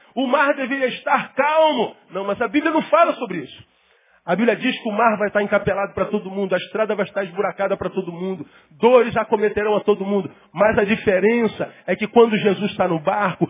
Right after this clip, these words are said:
não é o que acontece no mar, mas como a gente reage ao mar, irmão. Agora nós acreditamos que ele nos abandonou por causa do mar. Ao invés de olhar para o mar, você tinha que olhar para o porão do seu barco.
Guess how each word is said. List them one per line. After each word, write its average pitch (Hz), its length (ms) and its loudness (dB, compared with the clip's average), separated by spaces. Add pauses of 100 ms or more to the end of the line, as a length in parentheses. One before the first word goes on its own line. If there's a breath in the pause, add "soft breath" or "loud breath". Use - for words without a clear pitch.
(140 loud breath)
não 208 220 8
é 226 60 10
o 226 80 8
que 233 100 6
acontece 214 580 2
no 196 100 6
mar, 214 440 4
mas 214 200 4
como 240 200 6
a - 20 4
gente 214 240 2
reage 202 840 4
ao 170 140 4
mar, 170 380 2
irmão. 110 360 -4 (1400)
Agora 220 180 6
nós 254 300 4
acreditamos 254 680 0
que 262 100 -6
ele 247 100 -6
nos 269 200 -2
abandonou 262 580 2
por - 180 -2
causa 285 220 2
do 254 120 -2
mar. 269 420 2
Ao 247 140 6
invés 277 220 4
de 262 60 0
olhar 262 180 2
para 262 140 2
o 233 40 2
mar, 233 360 4
você 185 200 -2
tinha 214 180 -4
que - 80 -12
olhar 214 200 2
para 226 80 -2
o - 60 -4
porão 226 300 4
do - 100 -6
seu - 160 2
barco. 240 340 6